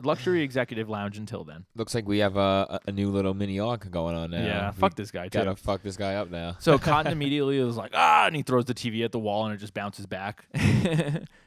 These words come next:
Speaker 1: And, um,
Speaker 2: <laughs>
Speaker 1: I, Ten, thinking with his head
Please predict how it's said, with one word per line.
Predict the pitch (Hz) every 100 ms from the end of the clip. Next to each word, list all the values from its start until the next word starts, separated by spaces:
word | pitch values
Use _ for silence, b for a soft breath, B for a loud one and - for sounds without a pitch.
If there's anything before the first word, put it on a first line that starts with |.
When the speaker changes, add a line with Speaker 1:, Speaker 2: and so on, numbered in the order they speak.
| b _
Speaker 1:
And, | 143 127 123
um, | 123 117 120 113 135
Speaker 2:
<laughs> | -
Speaker 1:
I, | 127
Ten, | - 139 143 127
thinking | 120 123 127
with | 123
his | 113
head | 143 123 107